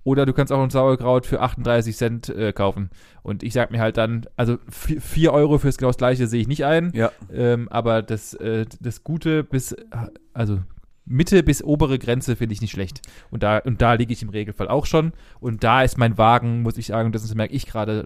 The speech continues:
Speaker 1: also merken wir relativ, äh, extrem, dass unsere Kosten für Lebensmittel doch schon höher sind, beziehungsweise der Wagen einfach wesentlich leerer ist.
Speaker 2: Okay, krass. Ja.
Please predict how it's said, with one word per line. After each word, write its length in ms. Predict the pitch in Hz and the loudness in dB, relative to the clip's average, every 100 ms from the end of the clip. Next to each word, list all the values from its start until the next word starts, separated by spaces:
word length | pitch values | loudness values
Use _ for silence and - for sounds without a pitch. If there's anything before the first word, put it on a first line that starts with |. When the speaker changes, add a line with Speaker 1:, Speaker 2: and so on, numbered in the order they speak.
| - - | -8 -10
Speaker 1:
also 180 | 104 | -6
merken 300 | 98 107 110 | -4 -2 -2
wir 180 | 117 117 | 0 0
relativ, 320 | 110 107 107 | 0 -2 -4
äh, 180 | - 113 | -4 -4
extrem, 460 | 110 - 110 110 110 - - - - | -4 -6 -4 -2 -4 -8 -16 -12 -8
dass 100 | 110 | -6
unsere 200 | 113 110 | -4 0
Kosten 400 | 117 - 110 104 | 0 0 -6 -4
für 460 | 113 104 95 95 - - _ - | -2 0 0 -2 -6 -18 _ -6
Lebensmittel 560 | 107 113 - 113 113 107 | -2 -2 -2 -4 -2 0
doch 220 | 120 - | 0 0
schon 260 | 123 123 | 0 0
höher 300 | 113 131 131 | 2 4 4
sind, 320 | 120 127 127 - | 4 0 -2 -6
beziehungsweise 500 | 110 113 107 110 - | -6 -2 -2 -2 -4
der 140 | 104 | 0
Wagen 260 | 104 110 107 | 2 2 0
einfach 260 | 104 98 | -4 -2
wesentlich 280 | 98 98 90 | -2 -2 -4
leerer 280 | 95 92 92 | -4 -4 -4
ist. 200 | 92 - - - _ _ _ - | -8 -12 -20 -20 _ _ _ -8
Speaker 2:
Okay, 320 | 104 104 117 | -4 -2 -2
krass. 340 | 98 117 - - - - - - - - - | -2 -4 -4 -20 -20 -20 -20 -20 -18 -16 -4
Ja. 320 | 98 101 123 | 2 4 2